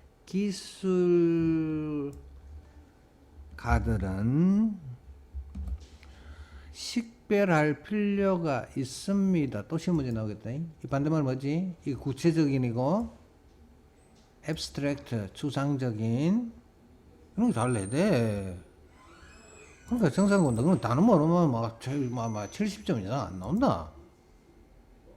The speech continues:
단어 모르면 문-, 문법부터 안 돼. 안 돼. 아, 구체적인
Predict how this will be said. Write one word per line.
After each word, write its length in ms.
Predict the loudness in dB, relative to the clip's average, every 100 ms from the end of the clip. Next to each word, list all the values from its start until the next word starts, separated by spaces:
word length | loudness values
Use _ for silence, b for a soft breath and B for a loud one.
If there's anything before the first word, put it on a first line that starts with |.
| -20 -20 -20 -20 -4 12 12 12 0 -16 -20 -20 -20 -20 -8
단어 220 | 2 4
모르면 380 | 6 6 4 4
문-, 320 | 4 6 6
문법부터 420 | 4 4 2 -4
안 200 | -4 -6
돼. 60 | -8
안 440 | -10 -14 -12 -8
돼. 80 | -8
아, 260 | -8 -12 -14
구체적인 1200 | -12 -10 -10 -6 0 0 2 -2 -2 -2 -2 -2